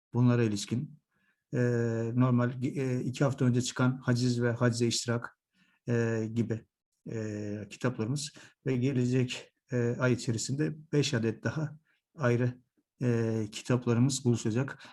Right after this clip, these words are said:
Özellikle stajyer avukatın el kitabı yakında çıkacak. İcra müdürünün el kitabı dediğimiz, e, kapsamlı, geniş, icra iflas hukukunun,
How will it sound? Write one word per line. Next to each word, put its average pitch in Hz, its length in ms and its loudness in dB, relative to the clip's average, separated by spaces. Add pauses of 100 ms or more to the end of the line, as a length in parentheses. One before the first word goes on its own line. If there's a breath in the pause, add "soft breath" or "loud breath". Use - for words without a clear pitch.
(160 loud breath)
Özellikle 123 460 2
stajyer 127 560 2
avukatın 127 640 2
el 127 200 2
kitabı 123 420 -2 (640)
yakında 113 480 2 (100)
çıkacak. - 520 -4 (640 soft breath)
İcra 131 320 4
müdürünün 113 460 4
el 120 160 2
kitabı 113 480 -6
dediğimiz, 117 720 2 (180)
e, 117 380 -4
kapsamlı, 123 520 2
geniş, 120 500 2 (220 soft breath)
icra 131 260 2
iflas 147 280 2
hukukunun, 131 520 0